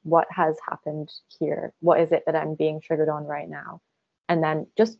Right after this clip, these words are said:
really coaching myself, you know, asking myself those kind of fundamental questions around, what is it I'm feeling? Why am I feeling this? Why is this coming up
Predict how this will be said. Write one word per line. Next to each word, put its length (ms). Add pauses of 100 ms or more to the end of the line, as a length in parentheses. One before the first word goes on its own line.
really 220
coaching 400
myself, 580
you 60
know, 100
asking 400
myself 480
those 220
kind 120
of 80 (100)
fundamental 520
questions 640
around, 480 (720)
what 180
is 140
it 120
I'm 180 (140)
feeling? 400 (120)
Why 160
am 100
I 100 (120)
feeling 300
this? 420
Why 220
is 100
this 160
coming 260
up 120